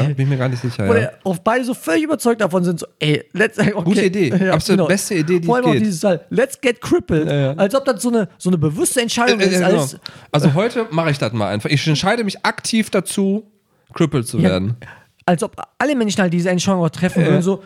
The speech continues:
Speaker 1: "Ich, heute entscheide ich mich dafür oder mal dagegen, crippled zu sein."
Speaker 2: Was
Speaker 1: Ja.
Speaker 2: wir jetzt, was wir jetzt übersprungen haben, ist, so einen kurzen Step zurück. Die sind ja noch in Charlies Bude.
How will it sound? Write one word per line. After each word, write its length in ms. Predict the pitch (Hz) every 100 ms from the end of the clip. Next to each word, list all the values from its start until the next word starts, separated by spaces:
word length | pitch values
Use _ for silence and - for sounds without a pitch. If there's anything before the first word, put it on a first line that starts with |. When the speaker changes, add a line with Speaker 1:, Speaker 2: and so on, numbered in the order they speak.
| -
Speaker 1:
"Ich, 160 | 190 175
heute 240 | 196 240 220
entscheide 220 | 208 220
ich 60 |
mich 140 | 190 170
dafür 480 | 240 - 240 247 240
oder 180 | 226 240
mal 160 | 208 208
dagegen, 580 | 190 147 208 175 202 -
crippled 400 | - 277 302 208
zu 120 | - 160
sein." 420 | 151 113 139 160 - _ _ - - _ _ _ _ _ _ _ _ _ _ _
Speaker 2:
Was 720 | 202 233 240 233 - - 170
Speaker 1:
Ja. 80 | 151
Speaker 2:
wir 60 | 160
jetzt, 140 | 165
was 120 | 165 165
wir 60 |
jetzt 140 | 170 160
übersprungen 500 | 160 - - 196 196
haben, 160 | 190
ist, 300 | 185 185 - _ -
so 100 | 143
einen 80 | 135
kurzen 300 | 196 202 190
Step 240 | - 165
zurück. 420 | - 151 180 - - - _ _ _ -
Die 100 | 143
sind 160 | 180
ja 80 | 180
noch 180 | 156 -
in 240 | 143 156
Charlies 380 | - 165 170 123
Bude. 400 | 127 180 143 202